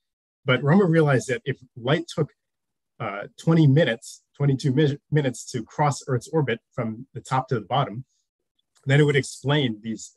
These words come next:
um, measurements that were off. Why he was getting sometimes the information early and sometimes it was late was because the light was simply getting to him earlier, uh, when Earth was closer to Jupiter, and, uh, it was taking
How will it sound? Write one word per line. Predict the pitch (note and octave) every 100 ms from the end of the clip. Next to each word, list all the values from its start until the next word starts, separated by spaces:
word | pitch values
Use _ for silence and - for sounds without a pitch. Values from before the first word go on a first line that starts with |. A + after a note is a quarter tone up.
| A2
um, | F#2+ G2+ C3 _ _ _ _ -
measurements | C#3 C3 C3 G#2+ G#2+
that | - A#2 -
were | A2 G#2 -
off. | D#3+ - _ _ _ _ _ _ _
Why | B2 B2
he | A2+
was | B2+ G#2+
getting | C#3 B2 A#2
sometimes | C#3+ C3 A#2+ A2
the | A#2
information | C3 - A2+ G2 C#3+
early | F#3+ D3+ C3
and | B2
sometimes | C3 - A2+ G#2+
it | G#2
was | F#2+ C#3+
late | C#3 C#3+ _ _
was | C3
because | A#2 C3 C3+
the | A#2+
light | A#2+ D3
was | D3 -
simply | D3+ C3+ A#2+
getting | A#2 A#2+ A#2
to | G#2+
him | G#2+ -
earlier, | A#2 A#2 G#2+ G2+ - _ _ _ -
uh, | G#2
when | G2 A#2 A2+ A2+ _ -
Earth | B2+ -
was | A#2 - -
closer | A#2+ B2
to | A#2 F#2+
Jupiter, | G#2+ G2 G#2+ C3
and, | B2 A2 - _ -
uh, | G#2+
it | A2
was | -
taking | B2+ C3